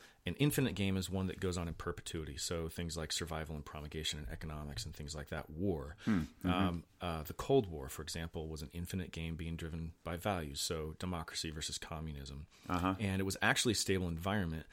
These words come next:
Speaker 1: because the participants in the Cold War were driven by infinite values: life, liberty, and the pursuit of happiness. Those don't go away. They were there before America was here. They're, they're gonna be long hereafter. All of us are dead someday.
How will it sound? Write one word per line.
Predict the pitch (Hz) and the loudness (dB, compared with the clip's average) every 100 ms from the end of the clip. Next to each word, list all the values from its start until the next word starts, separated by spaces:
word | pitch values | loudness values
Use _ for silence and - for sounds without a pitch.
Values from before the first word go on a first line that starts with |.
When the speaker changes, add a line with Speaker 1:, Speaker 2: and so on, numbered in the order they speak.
| - - - | -16 -16 -6
Speaker 1:
because | 95 - 92 85 | -2 0 0 0
the | 92 87 | 0 -2
participants | - 90 - 104 - 92 90 | 0 -2 0 0 0 -2 -2
in | |
the | 85 | -4
Cold | - 87 82 | -4 -4 -4
War | 85 85 82 | -4 -2 -2
were | 82 80 | -2 -4
driven | 82 85 90 82 | -2 0 0 0
by | 78 78 76 73 _ | -2 -4 -6 -8 _
infinite | 92 85 80 78 | -2 -2 -4 -4
values: | 80 82 76 67 76 87 | -4 -4 -4 -6 -4 -2
life, | 85 - | -2 -2
liberty, | 92 85 85 | -4 -2 -4
and | 78 | -6
the | |
pursuit | - - 82 | -6 -4 -4
of | - | -4
happiness. | - 78 - 69 73 - - - - | -4 -4 -6 -10 -8 -8 -10 -20 -14
Those | 87 87 101 98 | -2 2 4 2
don't | 92 76 | -2 0
go | 85 | 0
away. | 82 82 82 78 78 | 0 0 -2 -2 0
They | 87 | 0
were | 92 | 2
there | 87 85 | 0 -2
before | 80 - 82 80 73 | -4 -4 -2 0 -2
America | 82 85 87 - | -2 -2 -2 -2
was | 87 - | -2 0
here. | 90 87 | 0 0
They're, | 80 80 80 - - - _ - | 0 -4 -6 -12 -16 -20 _ -8
they're | 82 | -4
gonna | 85 | -2
be | 82 82 | -2 -2
long | 85 90 | -2 -2
hereafter. | 87 80 - 80 | -2 -2 -4 -2
All | 82 85 | -2 -2
of | |
us | 78 - | -4 -6
are | 78 | -4
dead | 76 - | -4 -4
someday. | 71 67 | -6 -8